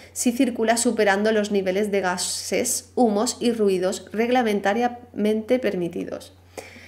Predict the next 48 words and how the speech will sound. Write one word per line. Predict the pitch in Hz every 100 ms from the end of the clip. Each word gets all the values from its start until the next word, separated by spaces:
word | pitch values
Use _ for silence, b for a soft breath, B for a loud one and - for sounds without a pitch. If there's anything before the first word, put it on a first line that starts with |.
| B B B -
Y | -
con | 285 359
esto | 311 320
quiero | - 240 285
recordarte | 294 233 214 196 196
una | 277 254
pregunta | 220 208 220 202
que | 196
es | 220
de | 247
examen, | 247 - 220 196 170
que | 190
la | 180
falla | - 247 285
mucha | 247 247 208
gente, | 220 208 202
que | 226 202
dice, | 175 - - - B B B B B
"¿Los | 240 247
coches | 262 262 415
pueden | 427 320 302
circular?". | 277 240 214 196 175 - - - - _ _
No | - 214
voy | 226
a | 262
decir | 262 247 254
las | 247 233
palabras | 247 226 214 220 226
exactas, | 220 254 226 180 -
pero | 208
la | 190
idea | 196 196 233
es | 226
esta, | 185 170 - -
¿vale? | 160 165 190 240 B B B B B
"¿Los | 254 254
coches | 285 - 403
pueden | - 285 269
circular | 262 233 214 214 233
o |
los | 202 202
vehículos | 196 226 247 247
pueden | 220 233 392
circular | 311 254 233 220
haciendo | 208 208 220 208 202
ruido | 202 196 196 190
y | 175 170
humo?". | 165 165 180 427 -